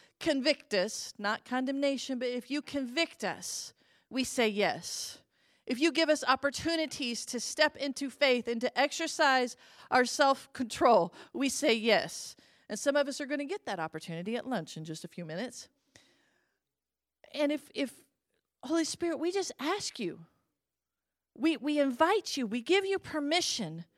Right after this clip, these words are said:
to change us. To change us, to change the way we think, to change the way we see, to change the way we hear, to change our approach, to change our motive, to change our ideas, to change our dreams. We give you permission.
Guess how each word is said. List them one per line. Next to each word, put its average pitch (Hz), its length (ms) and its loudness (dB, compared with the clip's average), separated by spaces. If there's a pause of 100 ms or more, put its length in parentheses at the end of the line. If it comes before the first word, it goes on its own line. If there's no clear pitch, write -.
(220)
to 302 120 0
change 247 460 2
us. - 460 -6 (1040)
To 339 160 4
change 285 480 4
us, 185 160 -4
to 269 100 -4
change 311 420 2
the 349 120 4
way 320 180 6
we 311 160 0
think, 233 440 -2
to 240 100 -6
change 311 340 0
the 339 100 0
way 330 140 2
we 311 140 -2
see, 240 420 -2
to 233 80 -4
change 330 380 -2
the 339 100 0
way 320 140 4
we 311 160 -2
hear, 247 420 0 (240)
to 269 100 -8
change 339 540 2
our 320 180 10
approach, 269 600 2 (220)
to 277 100 -6
change 320 360 2
our 320 220 8
motive, 254 540 4
to 233 100 -8
change 330 400 0
our 330 140 6
ideas, 262 500 2
to 247 120 -10
change 339 460 -2
our 320 120 6
dreams. 262 480 -4 (260)
We 349 240 2
give 370 320 0
you 311 160 -2
permission. 233 840 0